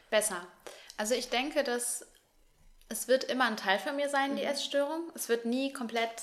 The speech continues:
Speaker 1: weg sein, aber es wird auf jeden Fall besser. Und so ist es bei mir. Also ich merke, ich merke mit jedem Tag, ähm,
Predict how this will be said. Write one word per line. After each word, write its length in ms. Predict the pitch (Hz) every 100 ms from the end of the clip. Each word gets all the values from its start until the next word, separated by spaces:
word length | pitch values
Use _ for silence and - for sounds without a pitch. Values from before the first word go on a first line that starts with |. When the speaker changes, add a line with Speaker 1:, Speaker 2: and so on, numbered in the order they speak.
| - -
Speaker 1:
weg 300 | 196 214 220
sein, 440 | - 262 269 285
aber 160 | 214 214
es 120 | 214
wird 100 | 226
auf 120 | 214 226
jeden 140 | 214
Fall 120 | 214
besser. 380 | 196 165 - 170
Und 80 | 175
so 80 | 196
ist 120 | 220
es 120 | 214
bei 140 | - 190
mir. 280 | 196 202
Also 140 | 175 175
ich 140 | 185
merke, 440 | 196 208 208 214 214 208 - - - - - - _ _ _ _ _ - -
ich 120 | -
merke 240 | 226 220 233
mit 160 | 220
jedem 260 | 214 226 233
Tag, 580 | 214 214 208 214 - -
ähm, 540 | 196 190 190 190 185